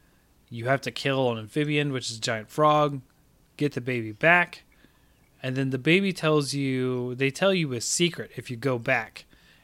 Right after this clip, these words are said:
And that secret is to take a leap of faith off of the highest rock.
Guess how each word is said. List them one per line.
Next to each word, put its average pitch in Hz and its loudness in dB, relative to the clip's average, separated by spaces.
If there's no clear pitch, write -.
And 131 -6
that 127 -6
secret 180 2
is 135 2
to 135 -4
take 151 0
a 147 -2
leap 151 -4
of 139 -6
faith 135 2
off 117 -4
of 123 -10
the 117 -6
highest 123 0
rock. 104 -10